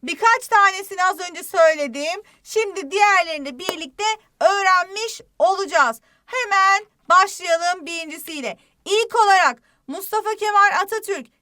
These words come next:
hangi okula gitmişti çocuklar? Hangi mektepti? Mahalle mektebiydi, değil mi? İlk olarak mahalle mektebine gitmiştir. Hadi bakalım, mahalle mektebi. Birincisi mahalle mektebi. İkincisi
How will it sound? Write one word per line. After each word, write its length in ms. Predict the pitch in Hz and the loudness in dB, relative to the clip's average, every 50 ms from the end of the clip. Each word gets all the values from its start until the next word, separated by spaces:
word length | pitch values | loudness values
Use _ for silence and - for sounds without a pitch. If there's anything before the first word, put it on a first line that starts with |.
| _ - | _ -14
hangi 560 | 254 285 311 415 466 523 494 440 427 440 381 | -8 -2 2 2 2 2 0 -2 -4 -2 -2
okula 240 | 392 381 381 359 339 | -4 -4 -6 -6 -6
gitmişti 400 | 294 311 - - 311 - - 262 | -8 -10 -12 -14 -16 -16 -16 -14
çocuklar? 500 | - 320 247 285 - - 294 277 277 294 | -14 -14 -14 -10 -4 0 2 2 4 4
Hangi 320 | 359 415 453 466 427 427 | 4 4 4 2 -2 -6
mektepti? 560 | 359 339 302 - - 320 294 254 _ - 392 403 427 415 - _ _ _ _ - | -8 -8 -10 -8 -10 -10 -10 -10 _ -6 -4 -4 -4 -6 -8 _ _ _ _ -8
Mahalle 680 | 220 226 269 302 320 359 370 381 381 392 370 381 453 453 | 0 2 2 4 6 6 6 6 4 2 0 0 0 0
mektebiydi, 640 | 415 427 403 302 - - 359 285 311 311 262 240 262 226 | 0 -4 -6 -8 -10 -12 -12 -10 -10 -12 -12 -12 -12 -8
değil 200 | - 427 539 554 | -6 -6 -6 -4
mi? 240 | 480 349 262 208 - _ _ _ _ | -4 -4 -4 -6 -8 _ _ _ _
İlk 260 | 294 359 403 403 392 | -8 -6 -6 -4 -2
olarak 640 | 403 359 330 320 302 302 311 339 381 403 392 _ _ _ _ _ | 0 2 4 4 4 4 6 6 4 4 2 _ _ _ _ _
mahalle 720 | - 226 233 240 254 269 269 285 294 311 311 320 349 392 415 | -6 -2 0 0 0 2 4 4 4 4 2 0 -2 -4 -2
mektebine 560 | 392 370 370 - - 359 330 262 302 294 285 | -4 -6 -8 -8 -10 -10 -10 -6 -6 -4 -6
gitmiştir. 640 | 262 247 247 - 240 233 226 - - 202 190 - - | -6 -6 -10 -10 -10 -10 -10 -10 -12 -12 -12 -12 -8
Hadi 300 | - 277 339 302 254 247 | -6 -4 -4 -4 -4 -6
bakalım, 400 | 254 247 - 254 202 185 175 185 202 | -8 -6 -6 -6 -6 -6 -8 -10 -6
mahalle 680 | 240 262 269 277 254 240 240 240 262 294 330 370 370 - _ _ _ _ | -4 -4 -2 0 -2 -2 -2 0 2 2 2 2 0 -4 _ _ _ _
mektebi. 600 | - 269 294 294 - - 320 320 254 302 254 - - _ _ _ _ - | -4 -4 -4 -4 -6 -8 -10 -8 -6 -6 -6 -8 -10 _ _ _ _ -10
Birincisi 680 | 247 370 392 403 415 440 427 403 392 415 392 - 427 440 466 453 427 - _ _ | -6 -4 -2 -2 -2 -2 -2 -4 -4 -6 -4 -2 -2 0 0 -2 -4 -8 _ _
mahalle 460 | - 285 349 392 403 427 427 415 440 440 | -2 2 4 6 6 6 4 2 0 -4
mektebi. 520 | 381 381 392 - - 330 302 240 220 - - _ _ _ _ _ - | -4 -6 -10 -10 -12 -12 -10 -10 -10 -12 -14 _ _ _ _ _ -6
İkincisi 800 | 339 403 392 - 440 466 440 403 415 453 440 - 427 415 277 208 | -6 -4 -4 -2 -4 -4 -2 -2 -4 -4 -4 -4 -4 -4 -4 -6